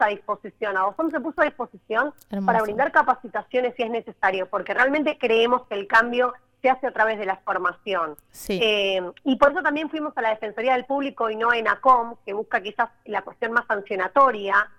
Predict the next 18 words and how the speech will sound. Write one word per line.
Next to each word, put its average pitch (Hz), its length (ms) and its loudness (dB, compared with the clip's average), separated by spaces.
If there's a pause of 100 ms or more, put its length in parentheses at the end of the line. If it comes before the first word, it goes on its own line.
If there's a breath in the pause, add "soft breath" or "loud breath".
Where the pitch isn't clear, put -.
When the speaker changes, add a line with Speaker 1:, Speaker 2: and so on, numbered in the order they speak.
(200)
Speaker 1:
económica. 247 840 4
Nosotros 269 300 -8
Speaker 2:
Sí. 214 60 -10
Speaker 1:
fuimos 320 220 -6
a 269 40 0
la 247 60 2
Defensoría 240 320 -6
del 240 80 -8
Público 269 360 0
para 220 220 -6
que 220 120 -14
se - 120 -14
pueda 339 240 0
generar 226 320 -2
alguna 214 380 0
práctica, 277 760 2 (380)
eh, 214 500 0
que 226 340 2